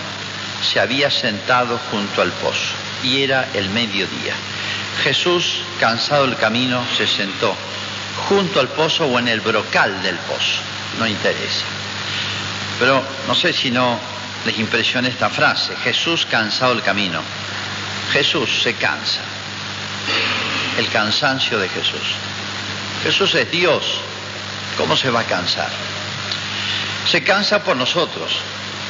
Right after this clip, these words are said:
se cansa por la humanidad, no por la divinidad. Y una humanidad cansable, digamos. Él quiso asumir una naturaleza humana capaz de padecer, de sufrir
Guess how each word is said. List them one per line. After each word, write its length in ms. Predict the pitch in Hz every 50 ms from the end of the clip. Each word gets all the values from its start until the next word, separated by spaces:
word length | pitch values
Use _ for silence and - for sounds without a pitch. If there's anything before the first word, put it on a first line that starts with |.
| - - - -
se 120 | - 135 117
cansa 340 | - 170 180 180 - 196 185
por 160 | - 160 131
la 100 | 120 113
humanidad, 520 | 104 104 107 110 107 110 117 131 180 175 147
no 180 | 135 135 135
por 220 | 123 - 135 117 107
la 160 | 113 110 104
divinidad. 680 | 101 104 101 95 110 107 98 95 98 101 92 101 92 85 - - - - - - - - - - - - - - - - - - - - - - - -
Y 240 | 196 196 185 185 196
una 260 | 202 208 214 208 208
humanidad 680 | 202 202 196 190 185 175 165 160 151 160 170 180 196 - - - - - -
cansable, 760 | 156 135 127 123 123 - - 160 143 117 95 87 95 92 87
digamos. 560 | 90 95 92 85 80 82 82 - - - - - - - - -
Él 160 | 156 135 117
quiso 280 | - 156 151 - - 165
asumir 440 | 170 - 196 196 196 196 196 190 - 123
una 240 | 123 127 127 123
naturaleza 600 | 120 117 113 - 127 123 127 131 147 147 - -
humana 380 | 190 185 180 170 170 185 196 196 - - - - - - - - - - - - - - - - - -
capaz 480 | - 175 156 - - 202 208 214 196 170
de 140 | - 185 170
padecer, 800 | - - 156 143 135 123 117 127 123 117 - - 135 110 90 87 - - - - - -
de 60 | 131
sufrir 480 | 120 - - 147 - - 143 107 98 98